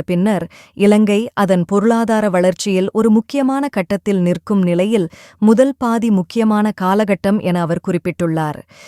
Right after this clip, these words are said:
இந்த காலப்பகுதியில் உலக வர்த்தகம் மற்றும் முதலீட்டில் ஏற்படும் புவிசார் அரசியல் மாற்றங்களை பயன்படுத்திக் கொள்ளக்கூடிய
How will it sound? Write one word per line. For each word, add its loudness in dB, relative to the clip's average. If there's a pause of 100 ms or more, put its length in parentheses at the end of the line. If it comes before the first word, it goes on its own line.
(180)
இந்த 4
காலப்பகுதியில் -2
உலக 0
வர்த்தகம் -2
மற்றும் -2
முதலீட்டில் 0
ஏற்படும் 0
புவிசார் -2
அரசியல் 0
மாற்றங்களை 0
பயன்படுத்திக் -2
கொள்ளக்கூடிய 0